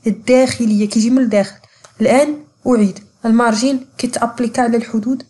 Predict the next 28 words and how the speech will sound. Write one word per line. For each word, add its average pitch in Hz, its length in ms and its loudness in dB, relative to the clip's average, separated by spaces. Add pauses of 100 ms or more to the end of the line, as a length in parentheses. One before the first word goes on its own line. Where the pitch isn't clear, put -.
(120)
الخارجيه. 208 760 -2 (360)
مثلا 226 260 2
الا 247 220 0
جيت 220 160 -2
عطيتها 214 320 -2
واحد 214 220 -4
المارجين، 208 440 0
واحد 208 300 -4
ريم، 262 280 -2 (260)
غتلقاها 214 380 -2
هربت 214 360 -4
من 226 100 0
هنا، 185 140 -2 (640)
خلت 226 360 -2
الناف 208 380 0
بار 262 340 -2
وهبطت 240 500 -4
لتحت، - 420 -10 (580)
هبطت - 600 -4 (100)
لتحت. - 420 -6 (440)
اما 262 500 0 (220)
البادينغ 220 540 0
الا 226 240 0
جيت 226 280 -2
نفسها 262 540 -2
السيكشن 240 460 -4
وعطيتها 214 340 -2
البادينغ، 214 540 -2